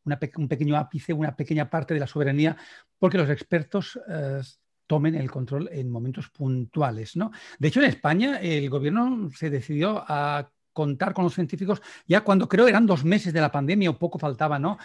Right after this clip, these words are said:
Eh, ¿cómo es eso? Oye, cuando los científicos son los que tienen el conocimiento, porque otros se cree, se creen con el poder o la soberanía de, de dirigir, eh, los destinos de los seres humanos sin tener ni pajotera idea, perdona.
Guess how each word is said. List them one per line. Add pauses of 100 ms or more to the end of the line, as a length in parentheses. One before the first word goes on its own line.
(640)
Eh, (600)
¿cómo
es
eso?
Oye,
cuando
los
científicos
son
los
que
tienen
el
conocimiento, (320)
porque
otros (500)
se
cree, (160)
se
creen
con
el
poder
o
la
soberanía
de,
de
dirigir, (120)
eh,
los
destinos
de
los
seres
humanos (320)
sin
tener
ni
pajotera
idea,
perdona.